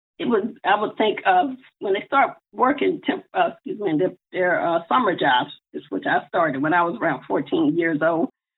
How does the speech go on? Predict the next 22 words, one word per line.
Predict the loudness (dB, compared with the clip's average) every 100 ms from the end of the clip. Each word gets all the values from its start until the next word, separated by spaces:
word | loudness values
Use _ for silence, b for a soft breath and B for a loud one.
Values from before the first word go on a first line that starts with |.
| _
But | 0
I | 2 2
guess | 0 -2 -4
maybe | -4 -2 0
a | 0
little | 0
later | 2 2 2 0
now. | 0 0 0 -2 -6 _
So, | -4
like, | 0 0 -2 _ _
uh, | -4
middle | -2 0 -2 -4
school, | -6 -2 0
like, | 2 2
ninth | 0 -2 -2 -4
grade, | -2 0 0 0 -4
when | -4
they | -4 -4
get | -6
a | -6
part-time | -4 -4 -4 -4 -2
job, | 0 2 4 2